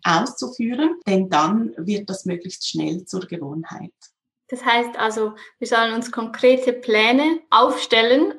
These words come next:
Speaker 2: wann und wie genau wir die Schutzmaßnahmen umsetzen und warum wir sie umsetzen wollen, persönliche Gründe für uns aufstellen.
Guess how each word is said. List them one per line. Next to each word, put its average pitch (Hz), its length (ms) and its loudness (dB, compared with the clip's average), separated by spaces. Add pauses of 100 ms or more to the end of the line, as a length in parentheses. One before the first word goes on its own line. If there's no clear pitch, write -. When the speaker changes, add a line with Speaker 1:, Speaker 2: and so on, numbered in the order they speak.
Speaker 2:
wann 233 420 6
und 240 260 0
wie 262 220 4
genau 247 400 4
wir 240 120 2
die 220 320 -4
Schutzmaßnahmen 220 920 -2
umsetzen 262 560 4 (380)
und 240 340 2
warum 247 360 6
wir 285 140 2
sie 233 180 -4
umsetzen 220 480 -4
wollen, 202 360 2 (260)
persönliche 247 560 0
Gründe 262 380 2
für 262 200 -6
uns 226 160 -8
aufstellen. 220 760 -6